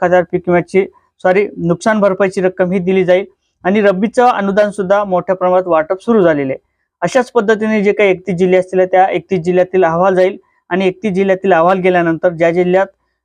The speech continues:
पन्नास पैशाच्या आत कमी अनिवार्य आले असेल किंवा सरासरीच्या अनिवार्य किंवा उंबरउठ उत्पन्न जे काही आहे, उंबरउठा उत्पन्न, त्या आधारित मागच्या तीन वर्षाचा अभ्यास केला जाईल आणि त्या अभ्यासानुसार जे काही सरासरी उत्पन्न असेल, त्याची माहिती दिली जाईल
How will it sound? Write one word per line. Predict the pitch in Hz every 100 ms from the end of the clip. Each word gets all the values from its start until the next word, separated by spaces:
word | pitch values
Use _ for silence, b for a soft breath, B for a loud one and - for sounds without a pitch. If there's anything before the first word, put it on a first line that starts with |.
| _
पन्नास | 170 196 233
पैशाच्या | 233 220 220 208 202
आत | 185 -
कमी | 196 196
अनिवार्य | 196 180 180 196 185
आले | 185 175
असेल | 170 185
किंवा | 180 185
सरासरीच्या | 180 190 180 185 196 185 185
अनिवार्य | 175 175 190
किंवा | - _ _ - 196
उंबरउठ | 185 190 226 226 233
उत्पन्न | 220 - 170 170 - 202 202
जे | 190
काही | 185 180
आहे, | 160 -
उंबरउठा | 165 175 190 202 196 202 208 208 _ _
उत्पन्न, | 175 190 - 220 180 139 _ _ _ B B _ _ _
त्या | 185
आधारित | 202 190 180 180
मागच्या | 156 160 190 -
तीन | 202
वर्षाचा | 202 190 202 190
अभ्यास | 170 190 190
केला | 196 175
जाईल | 170 180
आणि | 175 180 -
त्या | 190 190
अभ्यासानुसार | 170 175 180 214 196 185 190 208 _ _ _ _ 156
जे | 185
काही | 226
सरासरी | - 196 208 208 214
उत्पन्न | 202 196 208
असेल, | 185 175 185
त्याची | 190 190 -
माहिती | 214 170 196 214
दिली | 214 196 190
जाईल | 175 185